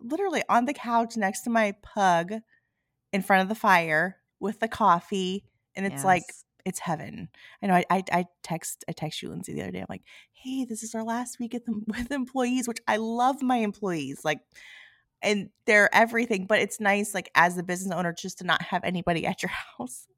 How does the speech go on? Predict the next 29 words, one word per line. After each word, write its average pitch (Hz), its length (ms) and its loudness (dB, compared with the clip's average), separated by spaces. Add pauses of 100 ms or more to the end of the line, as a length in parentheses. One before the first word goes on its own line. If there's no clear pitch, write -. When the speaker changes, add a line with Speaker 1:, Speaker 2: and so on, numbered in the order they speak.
Speaker 1:
house 202 300 0
just 165 220 -2
Speaker 2:
Yeah. 127 60 -6
Speaker 1:
for, - 80 -6
like, - 160 -6
a - 80 -2
little 170 300 -2
bit. 156 320 2 (400)
So 175 580 4 (400)
I'm 220 160 4
really 202 200 4
looking 185 320 -2
forward 170 220 -6
to 165 40 -8
just, 175 300 -10
like, - 160 -16
a 196 40 -16
little 180 260 -10
bit 247 120 -10
of 247 100 -6
downtime. 214 680 -2
And 190 80 -2
this 190 140 -6
is 202 80 -8
the 208 100 -4
first, - 540 -4
uh, 180 300 0
Christmas 196 520 -4
with 175 220 -6